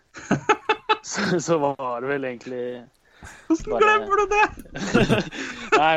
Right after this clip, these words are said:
Speaker 1: men liksom, nei, men <laughs> Jeg tenkte liksom ikke på det, da. Jeg, altså, jeg visste at draften kom og, og sånt, men
Speaker 2: Mm.
Speaker 1: det, det, jeg, jeg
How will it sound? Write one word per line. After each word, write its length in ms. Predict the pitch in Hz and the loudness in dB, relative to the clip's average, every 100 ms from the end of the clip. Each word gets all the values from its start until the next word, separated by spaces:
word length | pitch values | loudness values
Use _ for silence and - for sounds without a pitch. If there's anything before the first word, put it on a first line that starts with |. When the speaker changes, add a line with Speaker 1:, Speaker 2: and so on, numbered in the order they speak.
| 453 | 4
Speaker 1:
men 200 | 165 160 | 2 0
liksom, 600 | 339 - - 339 160 330 - - _ _ - - 349 311 247 - | 0 -2 -2 2 2 0 -4 -14 _ _ -20 -8 -4 -4 -6 -6
nei, 200 | 143 135 135 | -2 0 0
men 200 | 160 - 165 - _ _ - | -2 -6 -12 -14 _ _ -8
<laughs> 880 | 180 170 269 269 220 - - - | -8 -6 -6 -6 -8 -12 -14 -4
Jeg 140 | 143 147 | -2 0
tenkte 420 | 170 143 117 143 | -2 -4 -2 -2
liksom 320 | 143 - 131 | -2 -2 -6
ikke 200 | 131 127 | -4 -6
på 180 | - 120 110 | -6 -6 -2
det, 80 | 135 | 0
da. 120 | 151 127 | 0 0
Jeg, 180 | 117 110 | -2 -4
altså, 240 | 113 123 | -4 -2
jeg 140 | 117 123 | -2 -2
visste 300 | 123 - 117 | -4 -4 -2
at 80 | |
draften 640 | 113 104 101 - - 107 104 | 0 -2 -4 -8 -10 -10 -8
kom 480 | - 101 101 101 | -8 -6 -6 -8
og, 460 | 104 104 104 104 98 | -6 -4 0 0 0
og 60 | 113 | -2
sånt, 280 | 131 120 | -6 -6
men 260 | 120 113 110 107 | -4 -4 -4 -4
Speaker 2:
Mm. 280 | 123 117 107 _ - | -6 -8 -12 _ -10
Speaker 1:
det, 200 | 123 123 120 - 117 | -4 -2 -2 -6 -4
det, 160 | 120 117 | 0 2
jeg, 300 | 113 117 120 - _ _ - - | 2 0 -2 -8 _ _ -20 -6
jeg 240 | 120 123 | -4 -4